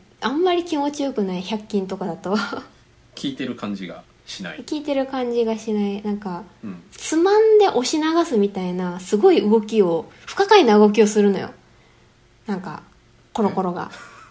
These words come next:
Speaker 2: <laughs> コロコロが。
Speaker 1: なんか、Y字型に、なんか、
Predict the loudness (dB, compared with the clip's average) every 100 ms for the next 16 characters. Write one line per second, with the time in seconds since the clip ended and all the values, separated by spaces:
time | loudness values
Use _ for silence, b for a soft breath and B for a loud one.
0 | B B B -14 -10 -8 -6 -2 0 -2
1 | -4 2 8 10 10 8 4 2 0 0
2 | 0 -2 -4 -10 _ _ _ _ -8 -4
3 | 0 0 -2